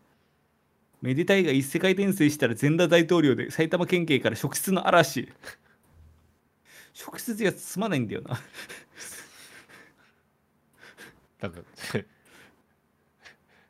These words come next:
Speaker 2: <laughs> スーツ着ないでホワイトハウス行っただけで怒られるのに、全裸なんて持ってもかだろ。
Speaker 1: あの、昔、皇居の周り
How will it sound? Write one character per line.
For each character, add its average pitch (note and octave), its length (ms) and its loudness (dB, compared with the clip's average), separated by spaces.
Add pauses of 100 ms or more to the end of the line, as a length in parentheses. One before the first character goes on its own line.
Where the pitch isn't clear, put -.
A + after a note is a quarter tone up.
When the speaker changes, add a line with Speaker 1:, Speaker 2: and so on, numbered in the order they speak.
(120)
Speaker 2:
<laughs> - 360 -12
ス - 200 -4
ー A3 100 4
ツ A#2 160 -10
着 - 180 -6
な C3 100 6
い B2+ 60 6
で G#2+ 60 -2
ホ - 160 -2
ワ B2+ 80 6
イ C3+ 40 0
ト B2 80 -10
ハ C3 80 2
ウ C3 80 2
ス - 80 -8
行 G#2+ 80 -8
っ - 20 -20
た A2+ 80 -2
だ G#2 40 2
け G#2 60 -6
で G#2 60 -4
怒 G2+ 220 -4
ら A#2+ 120 4
れ B2+ 60 6
る B2+ 80 2
の F#2+ 80 -4
に、 F#2 220 -8
全 - 260 2
裸 D#3+ 240 6
な F3+ 40 6
ん - 20 2
て D#3 100 4
持 F3 120 6
っ - 60 0
て A3 120 10
も F#3 160 8
か G#3 100 6
だ - 80 2
ろ。 G2 160 -2 (4000)
Speaker 1:
あ C#3 80 -4
の、 C3 80 -2
昔、 A#3 520 2
皇 A#3+ 300 4
居 F3+ 260 6
の D3 80 4
周 D#3 320 8
り D#3 220 0